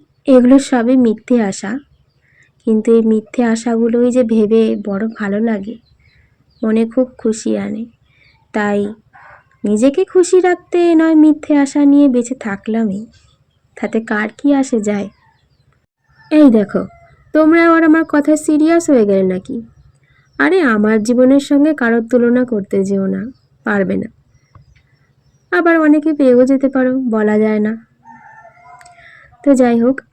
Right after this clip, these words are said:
actually আমি নিজেই জানি না যে আমার লক্ষ্যটা কী। যদি স্বপ্নের কথা বলো তাহলে বলতে পারি যে স্বপ্নটা আমার এইটা, কিন্তু আমার লক্ষ্য স্থির না।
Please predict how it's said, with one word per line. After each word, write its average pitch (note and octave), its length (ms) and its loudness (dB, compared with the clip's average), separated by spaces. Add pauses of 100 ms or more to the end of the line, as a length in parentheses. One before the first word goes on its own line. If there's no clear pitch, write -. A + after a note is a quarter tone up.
actually D4+ 400 0
আমি D4 160 4
নিজেই C4+ 400 4
জানি C#4+ 260 4
না B3+ 160 2
যে B3 140 2
আমার A#3 440 0 (800)
লক্ষ্যটা A3 560 -2
কী। - 220 -14 (1300)
যদি B3 180 -2
স্বপ্নের B3 440 -2
কথা C4+ 300 -2
বলো C4+ 200 0
তাহলে B3+ 340 -2
বলতে B3 380 0
পারি A#3 340 -2 (240)
যে A3+ 80 -2
স্বপ্নটা A3 580 -4
আমার A3+ 200 0
এইটা, A3 440 -4 (420)
কিন্তু A#3+ 280 0
আমার G#3+ 220 -2
লক্ষ্য G3+ 400 -2
স্থির G3+ 320 -4
না। F3+ 240 -8